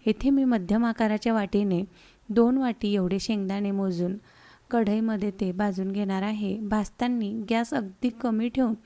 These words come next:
मंद आचेवर यांची साल निघेल इथपर्यंतच हे शेंगदाणे भाजून घ्यायचे आहे. शेंगदाणे भाजताना त्यांना काळे डाग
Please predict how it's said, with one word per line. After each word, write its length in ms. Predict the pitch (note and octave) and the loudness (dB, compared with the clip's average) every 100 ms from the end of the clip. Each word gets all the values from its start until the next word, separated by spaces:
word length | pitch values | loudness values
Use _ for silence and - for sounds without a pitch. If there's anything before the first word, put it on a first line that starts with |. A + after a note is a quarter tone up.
| - - - - | -18 -20 -14 -2
मंद 340 | A#3 C4 C#4 | 0 2 2
आचेवर 540 | B3+ G#3+ - G3 F#3+ F#3+ - _ _ _ A3+ | 0 -2 -2 -2 0 -2 -6 _ _ _ -2
यांची 400 | G3+ F#3+ A#3 A#3 | -2 -2 -6 -6
साल 360 | - B3+ B3 | -4 -2 -2
निघेल 420 | B3 G#3 F3+ F#3 A#3+ | -2 -2 -2 -4 -4
इथपर्यंतच 800 | A3 - G#3 F#3+ F#3+ F#3+ A#3+ - | -8 -2 0 0 -2 -4 -8 -4
हे 80 | G#3+ | -4
शेंगदाणे 460 | A3+ G#3 F#3+ F3+ | -2 -2 -2 -2
भाजून 340 | F#3+ G3+ F#3+ G3 | 0 0 -2 -2
घ्यायचे 280 | G#3+ G3 G#3 | -2 -2 -4
आहे. 400 | G3+ - F#3 F#3 - - _ | -6 -6 -6 -6 -12 -20 _
शेंगदाणे 460 | - A3+ G#3 A3 A#3+ | -4 -2 0 0 0
भाजताना 640 | A#3 A3 - G#3+ G#3+ G3 | -2 -4 -4 -4 -2 -4
त्यांना 320 | F#3+ G3+ F#3+ | -4 -4 -4
काळे 340 | F#3+ G3+ F3+ G3+ | -2 0 0 0
डाग 120 | G3+ | -4